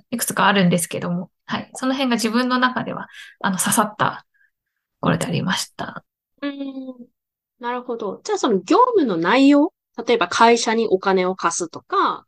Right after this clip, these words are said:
Speaker 2: あとはプロジェクト単位でお金を貸すみたいなところは、民間の金融機関も政府の金融機関もあまり変わらない。
Speaker 1: そうかもしれないですね。取れるのリスクの種類とかはちょっと違うとは思うんですけど、あの、基本的にはそれで合ってると思います。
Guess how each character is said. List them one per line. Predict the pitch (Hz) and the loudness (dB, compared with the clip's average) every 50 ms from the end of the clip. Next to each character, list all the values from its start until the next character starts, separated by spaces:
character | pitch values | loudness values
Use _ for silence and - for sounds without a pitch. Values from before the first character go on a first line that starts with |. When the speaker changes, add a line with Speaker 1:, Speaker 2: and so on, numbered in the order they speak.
| _ - | _ -6
Speaker 2:
あ | - - | -6 -2
と | - 175 | -2 -2
は | 156 | -4
プ | - - 220 | -2 0 2
ロ | 214 214 | 2 2
ジ | 208 214 | 2 0
ェ | 220 | -2
ク | 214 - | -2 -2
ト | - 214 | -2 0
単 | 214 240 226 202 180 | 2 2 4 4 4
位 | |
で | 156 156 | 2 2
お | - 160 156 | 0 0 0
金 | - 160 151 147 147 | 0 0 0 0 -2
を | 147 | -4
貸 | - - 160 - - | -4 -6 -6 -4 -2
す | - 170 - - | -2 -2 -2 -2
み | 156 151 | -4 -8
た | - 156 | -8 -8
い | 156 147 | -8 -10
な | 147 - | -10 -12
と | - 202 | -14 -8
こ | - 311 320 | -6 -2 -2
ろ | 330 294 | -2 0
は、 | 330 427 370 214 - - | 0 0 0 -2 -2 -2
民 | 202 214 208 202 | -2 -4 -2 -2
間 | 220 208 208 | 0 0 0
の | 208 208 | 0 0
金 | 208 208 202 | 2 2 2
融 | 208 | 2
機 | - - | 0 -2
関 | - 175 185 | -4 -2 0
も | 240 | 0
政 | 262 - 208 185 180 | 2 4 4 4 4
府 | 156 | 2
の | 143 143 | -2 -4
金 | - 156 | -6 -10
融 | 151 147 | -10 -10
機 | - - | -12 -14
関 | - 147 | -10 -8
も | 175 170 170 | -6 -4 -2
あ | 180 | -2
ま | 196 | -2
り | 190 190 | -2 -2
変 | - 185 180 | 0 2 4
わ | 175 170 | 4 4
ら | 170 165 | 2 2
な | 156 147 147 | 0 -2 -4
い。 | 147 - _ _ _ _ _ _ _ _ _ _ _ _ _ _ _ _ | -6 -8 _ _ _ _ _ _ _ _ _ _ _ _ _ _ _ _
Speaker 1:
そ | - - - - 427 | -6 -4 -2 -2 -2
う | 415 | 0
か | - 226 185 | 0 2 4
も | 185 185 | 4 4
し | 180 - 220 | 2 2 0
れ | 202 190 | 0 2
な | 190 202 202 | 2 2 2
い | 202 | 0
で | - 208 | 0 -4
す | 208 - 247 | -6 -4 -2
ね。 | 240 247 262 262 262 - | 0 0 0 -2 -2 -6
取 | - - 320 339 | -8 -6 -4 -2
れ | 381 381 | -2 -2
る | 359 294 | -2 -2
の | 254 233 240 | 0 0 0
リ | 247 247 262 262 | 2 2 2 2
ス | - - - | 2 0 -2
ク | - - 247 247 240 233 233 226 | -2 0 2 4 4 4 4 4
の | 226 233 240 233 233 226 233 | 4 4 6 6 6 4 4
種 | - - 277 240 | 2 2 4 4
類 | 208 208 | 4 2
と | 202 | 0
か | - - | 0 0
は | 190 196 | 0 0
ち | - 240 | -2 -4
ょ | |
っ | 233 | -4
と | - | -6
違 | 170 - - 180 - 190 196 | -6 -6 -4 -2 0 -2 -2
う | 226 | -2
と | - - | -4 -4
は | - 214 | -4 -4
思 | 220 214 | -4 -4
う | 107 | -4
ん | - 113 | -4 -4
で | - - | -6 -6
す | - - | -6 -8
け | - 98 - | -8 -8 -6
ど、 | - 180 - - - _ _ _ _ - | -4 -4 -6 -6 -8 _ _ _ _ -6
あ | 302 | -4
の、 | 285 285 269 | -4 -4 -4
基 | - 285 | -4 -4
本 | 277 294 294 285 | -2 -2 -4 -4
的 | 294 294 285 - - 277 | -4 -6 -6 -4 -4 -4
に | 269 | -2
は | 247 247 233 | -2 -2 -2
そ | - - | -4 -4
れ | 233 233 233 | -4 -4 -4
で | 226 233 233 | -2 0 0
合 | 226 | 0
っ | 220 220 - | 0 -2 -4
て | - - | -6 -6
る | - - 240 | -6 -6 -6
と | - - | -8 -6
思 | - 160 170 - | -4 -4 -4 -6
い | - 208 | -6 -8
ま | 233 233 - - - | -8 -8 -8 -8 -8
す。 | - - - | -10 -12 -14